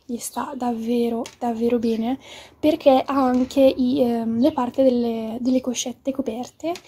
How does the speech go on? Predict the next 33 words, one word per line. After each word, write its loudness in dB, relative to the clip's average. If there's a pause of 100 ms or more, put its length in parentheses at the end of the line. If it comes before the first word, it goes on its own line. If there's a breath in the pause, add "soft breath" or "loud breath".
(360 loud breath)
ed -4
è -6
troppo -8
carino. -4 (160)
Disney, 4
Primark, -4 (200)
sei -6
nove 0
mesi, -2 (520 soft breath)
è -8
davvero, 4
davvero -4 (120)
tenero -2
in 2
queste -4
righe -2
e -4
c'è 2
sempre 6
il 6
giallo -2
che -12
a -4
lui -6
sta -4
molto -4
bene. -4 (800 loud breath)
Infine 4
abbiamo 4
l'ultimo 4
set -8
da -4
tre, -8